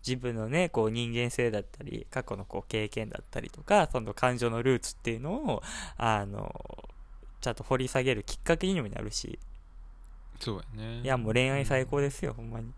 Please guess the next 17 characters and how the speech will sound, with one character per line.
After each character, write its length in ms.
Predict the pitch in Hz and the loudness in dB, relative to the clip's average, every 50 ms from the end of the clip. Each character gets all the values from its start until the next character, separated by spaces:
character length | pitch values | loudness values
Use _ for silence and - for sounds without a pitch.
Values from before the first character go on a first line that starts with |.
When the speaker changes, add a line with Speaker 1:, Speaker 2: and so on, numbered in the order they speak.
| - - - | -10 -4 -2
Speaker 2:
恋 100 | 117 98 - - - 151 - - - - - - - 123 | 0 0 4 6 8 8 8 8 6 4 6 8 6 6
愛 40 | 110 | 6
最 300 | - - - 113 110 98 | 4 2 2 2 2 2
高 240 | - - 117 110 | 2 4 4 4
で 20 | 101 | 6
す 40 | - | 8
か？ 40 | |
Speaker 1:
恋、 220 | - 208 190 165 123 107 - - - - - - - - - 247 - - 156 | 10 12 12 12 12 10 10 10 8 6 4 2 4 2 2 0 -2 0 4
恋 220 | - - 202 - 143 | 8 10 10 10 10
最 220 | - 165 143 143 | 8 6 6 6
高。 300 | - - 139 139 143 - - - - - - - 349 320 - - - 349 | 6 6 6 8 6 8 8 6 6 8 6 4 4 4 2 -4 -6 -6
Speaker 2:
<laughs> 600 | - - - - - - - - - - - - | -6 -6 -6 -6 -6 -8 -10 -10 -12 -14 -12 -8
な 140 | - 107 101 | -6 -6 -4
る 80 | 95 95 | -4 -4
ほ 60 | 95 92 | -6 -6
ど 120 | 92 90 | -6 -8
ね。 180 | 92 98 101 | -8 -8 -8